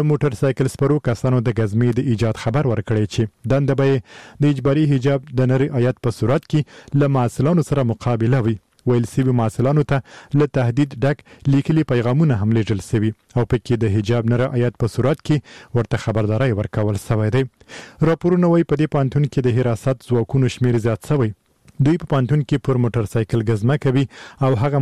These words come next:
محصلان یې په نښه کوي چې د دوی په باور غیر مناسب کالي وي یا یې هم جبري حجاب نه وي رعایت کړی. په ایران کې د حجاب د مقرراتو پر سر غوسه زیاته سوې ده چې له مخې له ښځو او نجونو غوښتل کیږي څو په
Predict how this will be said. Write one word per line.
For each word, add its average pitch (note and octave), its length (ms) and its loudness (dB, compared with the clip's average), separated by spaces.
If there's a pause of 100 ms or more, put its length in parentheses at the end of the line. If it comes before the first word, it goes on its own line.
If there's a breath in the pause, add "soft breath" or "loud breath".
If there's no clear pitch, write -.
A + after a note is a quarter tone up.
محصلان B2 420 0
یې B2 140 -2
په A#2 80 2
نښه A2+ 260 -2
کوي B2+ 280 0
چې - 380 -4
د A2 100 0
دوی B2+ 160 0
په A#2 100 -4
باور A#2+ 280 0 (480 loud breath)
غیر E3 280 2
مناسب C3 480 -2
کالي B2 260 2 (120)
وي D3+ 80 2 (380 loud breath)
یا D#3+ 140 2
یې D3+ 40 2 (100)
هم D3+ 420 -2
جبري C3 280 2 (100)
حجاب A#2 420 -2
نه D3 140 2
وي A2+ 180 2
رعایت A#2 460 -2
کړی. B2 160 0 (520 loud breath)
په F3 140 2
ایران G#3 180 2
کې - 160 -4
د C#3+ 140 2
حجاب D3 340 0
د C#3+ 80 2
مقرراتو B2+ 560 -2
پر A2 220 -2
سر A#2 180 0
غوسه A2+ 320 -2 (160)
زیاته A2+ 320 -2
سوې C#3+ 240 0
ده A2+ 120 -2
چې - 140 -2
له A2 140 0
مخې C#3 260 0 (400 loud breath)
له C3+ 140 0
ښځو D3 340 0
او C3 140 2
نجونو B2+ 320 0
غوښتل A#2 340 -4
کیږي B2+ 300 0 (120)
څو C3 200 2 (100)
په - 20 0